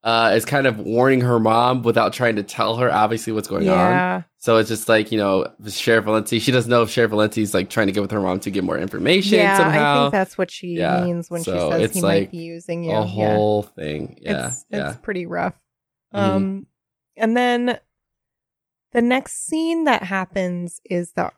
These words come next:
Speaker 2: argument between Michael and his foster dad.
Speaker 1: Mm-hmm.
Speaker 2: Um, I'm not gonna play this one just 'cause it's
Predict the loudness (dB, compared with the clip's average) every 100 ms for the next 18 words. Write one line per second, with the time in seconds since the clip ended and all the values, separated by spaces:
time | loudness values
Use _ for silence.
0 | -4 0 0 -2 -6 -4 -4 -6 -12 -20
1 | _ -10 -10 -6 -2 0 0 0 -2 -2
2 | -4 -8 _ _ -10 -6 -4 -4 -4 0
3 | 2 2 2 0 -4 -2 0 0 0 0
4 | -2 -8 -8 -2 0 -2 -4 0 2 2
5 | 0 -4 _ _ -4 0 4 2 2 0
6 | -2 -2 -2 -2 0 -2 -2 -4 -2 -2
7 | -2 -2 -2 -2 -4 -8 -10 -14